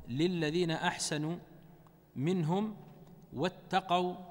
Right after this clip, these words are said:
أجر عظيم". الذين استجابوا لله والرسول من بعد ما أصابهم القرح، الذين أحسنوا منهم واتقوا أجر عظيم. هذه الآية الكريمة تشير إلى شيء وقع بعد معركة أحد،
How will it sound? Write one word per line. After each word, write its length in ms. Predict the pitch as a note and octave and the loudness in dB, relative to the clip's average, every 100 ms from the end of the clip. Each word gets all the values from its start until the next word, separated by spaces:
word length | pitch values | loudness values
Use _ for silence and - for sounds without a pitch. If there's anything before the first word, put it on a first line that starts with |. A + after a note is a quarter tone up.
| - - - - - - - - - - - | -18 -20 -20 -20 -20 -20 -20 -20 -20 -20 -2
أجر 400 | E3 E3 D#3+ C#3+ | 0 2 2 0
عظيم". 380 | B2+ B2 C3 G2+ - - - - - - - - - - - - - - - - | 2 2 2 -2 -8 -18 -20 -20 -20 -20 -20 -20 -20 -18 -16 -14 -16 -20 -20 -8
الذين 300 | C3 D3 F3 | -2 2 4
استجابوا 480 | E3 - D3 E3+ D#3 | 2 0 0 2 2
لله 360 | D3+ D3+ D#3+ C#3+ | 0 2 2 0
والرسول 360 | C#3+ C3 D#3+ | -2 -2 -2
من 100 | D3 | 0
بعد 160 | D#3 C#3+ | 0 0
ما 200 | C#3 C3+ | 0 -2
أصابهم 500 | B2+ D#3+ D3 C3 C3 | -2 0 0 0 -2
القرح، 300 | B2 E3 D3 | -2 -4 -4
الذين 240 | C#3 D3+ | -4 -2
أحسنوا 400 | C#3 C#3+ - C3 | -2 -2 -4 -2
منهم 280 | C#3 C#3 B2 | -2 -2 -2
واتقوا 500 | C#3 - B2+ B2 B2 B2 - - - C#3 | -4 -6 -6 -4 -6 -8 -16 -20 -6 -4
أجر 300 | B2+ A#2+ A2 | -2 -2 -4
عظيم. 260 | G#2+ G2+ F2+ - - - - | -4 -6 -8 -16 -20 -20 -10
هذه 360 | - A3+ B3 G#3 | 4 6 6 2
الآية 360 | F#3+ F#3+ G3+ | 2 0 0
الكريمة 540 | E3 - D#3+ D#3 C3+ B2+ - - - - - - - - - | -2 0 0 2 0 -4 -10 -20 -20 -20 -20 -20 -20 -20 -10
تشير 420 | D3+ - A#3+ A#3 G3+ - - - - | -4 0 2 2 0 -8 -18 -14 -4
إلى 160 | F3 F3 | 0 0
شيء 480 | G#3+ G#3+ F#3 F3 | 2 0 2 0
وقع 560 | D#3+ G3 F#3 E3 F#3+ - - - - - - - | 2 0 2 2 2 -2 -10 -16 -18 -20 -18 -8
بعد 320 | B2+ F#3+ E3+ | 0 2 2
معركة 640 | D#3 C3+ C#3+ D3 B2 B2 | 2 2 0 0 -4 -6
أحد، 180 | B2 - | -6 -12